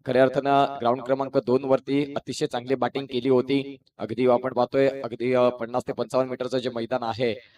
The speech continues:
हा चेंडू पंच वळतील. All right, इथून मात्र धावसंख्या मिळाली एक,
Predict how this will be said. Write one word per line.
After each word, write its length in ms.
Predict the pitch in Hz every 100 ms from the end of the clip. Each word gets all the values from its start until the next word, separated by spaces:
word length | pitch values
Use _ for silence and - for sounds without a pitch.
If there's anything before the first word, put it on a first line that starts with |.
| _
हा 80 | 123
चेंडू 240 | - 117
पंच 260 | 120 113 104
वळतील. 460 | 107 101 101 101 104 _ _ _ -
All 140 | 147 156
right, 220 | 156 165 -
इथून 220 | 127 139
मात्र 260 | 147 139 139
धावसंख्या 420 | 123 120 135 131
मिळाली 360 | 127 127 127 135
एक, 360 | 131 139 135